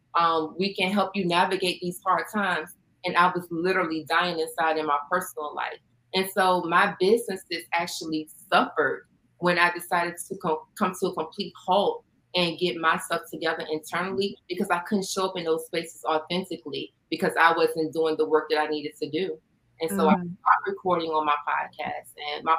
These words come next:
Speaker 1: podcast generates money because I have sponsorships. So that money was done. I didn't record on my podcast for almost a year.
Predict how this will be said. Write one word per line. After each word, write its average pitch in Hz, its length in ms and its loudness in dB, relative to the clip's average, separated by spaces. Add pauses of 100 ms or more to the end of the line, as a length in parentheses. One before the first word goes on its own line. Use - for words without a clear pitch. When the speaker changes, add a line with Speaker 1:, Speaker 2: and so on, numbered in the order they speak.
Speaker 1:
podcast 175 420 4
generates 156 400 -2
money 190 320 0
because 156 240 -10
I 156 120 -2
have 151 120 -6
sponsorships. 180 840 -4 (200)
So 170 180 -2
that 170 160 4
money 170 320 2
was 151 140 -2 (300)
done. 139 240 0 (600)
I 156 220 4
didn't 180 180 2
record 185 300 0
on 175 80 2
my 170 100 0
podcast 185 440 0
for 160 140 -2
almost 170 240 -4
a 156 40 -4
year. 160 440 -2